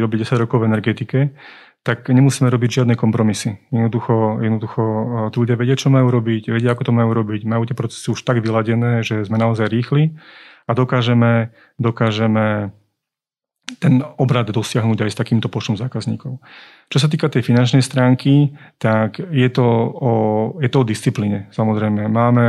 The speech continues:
e, nejdeme za tým rastom hlava nehlava.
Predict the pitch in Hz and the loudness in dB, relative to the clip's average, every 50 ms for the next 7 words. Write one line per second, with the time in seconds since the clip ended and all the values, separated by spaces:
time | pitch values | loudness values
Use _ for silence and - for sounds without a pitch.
0 | 117 117 113 107 - _ - 156 127 120 117 117 113 110 110 110 110 113 113 113 | 2 2 0 -4 -6 _ -6 -4 -4 -2 -2 -2 -2 -2 -2 -4 -4 -4 -4 -2
1 | 113 113 117 127 139 131 135 131 127 117 110 110 104 104 - - - - - - | 0 2 4 4 4 4 4 4 4 4 2 0 -2 -6 -10 -18 -20 -20 -20 -14
2 | - - 127 117 - 123 117 117 117 - - - 123 113 107 104 104 95 95 110 | -8 -4 -4 0 2 2 2 2 0 -2 -2 0 0 2 2 0 -2 -2 -2 -2
3 | 117 113 117 104 101 101 104 117 123 143 165 175 - | 0 2 2 0 0 0 0 2 2 2 2 0 -2